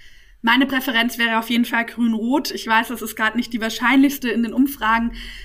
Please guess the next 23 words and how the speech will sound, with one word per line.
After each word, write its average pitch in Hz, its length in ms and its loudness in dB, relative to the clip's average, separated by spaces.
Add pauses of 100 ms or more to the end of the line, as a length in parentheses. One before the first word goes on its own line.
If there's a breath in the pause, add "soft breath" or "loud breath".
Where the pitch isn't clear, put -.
aber 233 160 2
es 240 100 -2
ist, 233 100 -8
glaub 247 160 0
ich, 254 120 -2
die, 262 280 0
wo 247 120 0
es 254 100 -2
die 220 140 -12
größte 277 500 -2
inhaltliche 240 460 0
Schnittmenge 208 480 -6
gibt. - 320 -10
Nicht, 247 180 2
dass 247 100 0
es 240 120 -4
da 220 100 0
keine 233 240 0
Punkte 254 300 2
mehr 226 120 2
gäbe, 220 220 -2
über 202 100 -8
die 220 140 -4